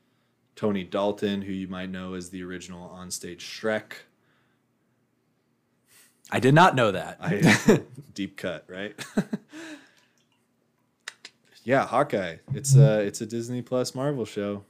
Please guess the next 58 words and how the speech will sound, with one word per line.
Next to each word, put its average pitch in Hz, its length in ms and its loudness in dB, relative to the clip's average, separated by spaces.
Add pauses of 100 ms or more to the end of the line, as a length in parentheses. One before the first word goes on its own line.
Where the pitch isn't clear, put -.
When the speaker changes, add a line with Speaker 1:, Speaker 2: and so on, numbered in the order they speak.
(120)
Speaker 1:
I'll 104 80 -20
tell 113 160 -6
you 113 80 0
that 127 180 -2
much. 95 380 -12 (640)
Speaker 2:
That's 117 180 6
the 107 380 4
proper 107 300 4
assessment 101 460 0
of 104 140 -6
it? 107 180 -10 (1300)
Speaker 1:
I - 20 -2
don't 170 160 2
know. 107 240 4
Speaker 2:
Is 175 140 8
it 190 40 10
Speaker 1:
Yeah. 165 40 6
Speaker 2:
just 165 160 4
too 160 160 8
early 120 200 10
to 117 100 6
tell 104 280 2
at 113 80 0
this - 160 -8
point? 139 320 -4
Speaker 1:
There's 151 240 2
gonna 180 200 0
be 185 120 0
six 139 340 0
episodes. 110 680 2 (140)
We're 110 100 -8
three 143 260 2
episodes 110 480 0
in, 90 240 -10
so 98 140 -12
we're 92 80 -10
halfway 90 600 -6
at 87 80 -16
the - 80 -20
point 92 240 -16
of 87 80 -16
recording. 87 580 -18 (500)
At 101 140 -6
the 98 80 -6
point 110 260 -2
this 101 140 -4
gets 98 220 -6
released, 92 340 -2
we'll 90 80 -10
probably 90 340 -6
have 87 140 -8
four 92 300 -8
episodes 107 520 -4
out, 107 280 -2
so - 120 -6
maybe 101 320 -4
it's 95 160 -6
different. 107 540 -4